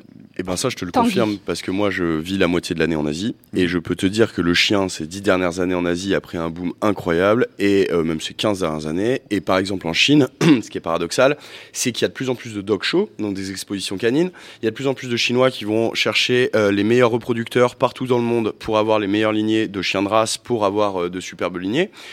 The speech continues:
Speaker 1: Et en fait, le paradoxe, c'est que ça va très, très vite. En fait, d'un côté, sur l'amour du chien, la consommation, le marketing, les... c'est incroyable. Je veux dire, l'Asie, c'est vraiment, je pense que c'est, je, je veux pas dire de bêtises, mais je pense que ce sont les premiers consommateurs de produits, euh, dérivés pour animaux de compagnie. C'est hallucinant. Vous allez dans des boutiques, que ce soit en Chine, au Japon, en Thaïlande,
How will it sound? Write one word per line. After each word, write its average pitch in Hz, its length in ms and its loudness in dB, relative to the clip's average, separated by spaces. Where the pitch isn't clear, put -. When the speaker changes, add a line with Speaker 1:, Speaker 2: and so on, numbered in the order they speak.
Speaker 1:
Et 170 280 4
en 120 140 0
fait, 175 280 0
le 135 60 0
paradoxe, 123 500 0
c'est 135 120 -4
que - 60 -8
ça 107 100 -2
va 113 100 -2
très, - 180 -4
très 175 160 0
vite. 185 260 -4
En 120 80 -4
fait, 123 200 -4
d'un 151 160 0
côté, 151 320 -4
sur 117 200 -8
l'amour 151 480 -4
du 135 140 -10
chien, 151 380 0
la 110 100 0
consommation, 143 680 -2
le 120 120 0
marketing, 135 680 -6
les... 107 140 0
c'est - 120 -4
incroyable. 123 400 4
Je 95 40 -6
veux 101 60 -6
dire, 101 120 2
l'Asie, 104 300 0
c'est 107 140 -4
vraiment, 98 260 -2
je 107 80 -8
pense 98 160 -8
que - 80 -14
c'est, 82 200 -8
je, 87 180 -8
je 85 220 -10
veux 95 60 -4
pas 98 140 -2
dire 98 100 0
de 98 60 0
bêtises, 95 260 -6
mais 90 60 -4
je 87 80 -8
pense 95 100 -12
que - 80 -20
ce - 60 -16
sont 101 100 -10
les 85 80 -6
premiers 113 340 -4
consommateurs 110 760 -2
de 101 100 -6
produits, 113 680 -4
euh, 92 280 2
dérivés 107 400 -4
pour 95 160 -2
animaux 101 160 0
de 104 60 -6
compagnie. 127 340 -2
C'est - 200 -8
hallucinant. 117 540 -4
Vous 95 140 -6
allez 90 80 -4
dans 92 100 -4
des 92 80 -4
boutiques, 95 360 -10
que 90 40 -10
ce 85 80 -12
soit 90 120 -6
en 90 40 -4
Chine, 104 240 -4
au 92 80 -4
Japon, 95 380 -4
en - 20 -8
Thaïlande, 104 380 -2